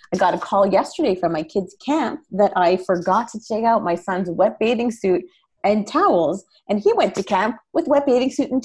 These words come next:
<laughs> towels." Like, balls get dropped, and that is okay. This expectation of perfection and doing it all well and, you know,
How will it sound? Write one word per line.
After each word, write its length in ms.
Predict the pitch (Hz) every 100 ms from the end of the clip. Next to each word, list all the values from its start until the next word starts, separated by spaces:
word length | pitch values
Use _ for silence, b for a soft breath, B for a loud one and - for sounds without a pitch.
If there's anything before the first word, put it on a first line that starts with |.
| -
<laughs> 80 | 440
towels." 600 | 330 214 202 - 180 - B B
Like, 340 | 302 349 359 - B B - _
balls 340 | 277 302 359 359
get 180 | 349 339
dropped, 280 | 359 339 - -
and 240 | 254 208
that 200 | 226 240
is 220 | 240 233 -
okay. 680 | 220 202 - - 214 170 170 b b
This 140 | 190 -
expectation 640 | 240 240 247 240 196 - -
of 60 | 190 -
perfection 600 | - - 226 226 - 175
and 200 | - 165
doing 240 | - 240 220
it 100 | - -
all 360 | 208 202 185
well 420 | 214 226 208 190
and, 220 | 175 170 170 - B B B
you 80 | 214
know, 160 | 185